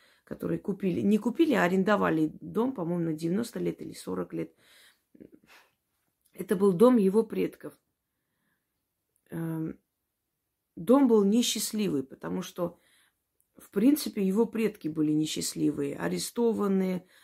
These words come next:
раскулаченные, расстрелянные. А потом в этом доме было подвалы Н К В Д. Э, сами понимаете, что там происходило.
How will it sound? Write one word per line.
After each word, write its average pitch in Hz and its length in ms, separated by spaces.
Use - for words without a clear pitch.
раскулаченные, 185 960
расстрелянные. 175 1300
А 170 100
потом 202 400
в 185 60
этом 185 320
доме 180 280
было 156 380
подвалы 170 520
Н 160 80
К - 140
В 175 160
Д. 247 440
Э, 170 360
сами 196 240
понимаете, 185 380
что 190 140
там 175 220
происходило. 170 920